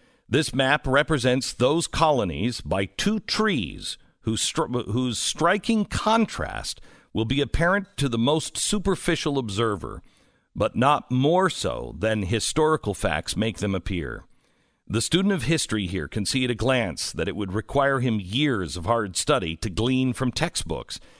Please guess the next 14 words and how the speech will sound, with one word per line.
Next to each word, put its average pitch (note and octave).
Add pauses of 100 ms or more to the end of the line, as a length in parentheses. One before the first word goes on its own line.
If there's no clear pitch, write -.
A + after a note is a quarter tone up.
(240)
and B2
many C#3+
will A2
see F#2+
the G#2+
moral A#2
of F#2
the F2+
subject F#2+
here A#2
for -
the A2+
first A#2+
time. F#2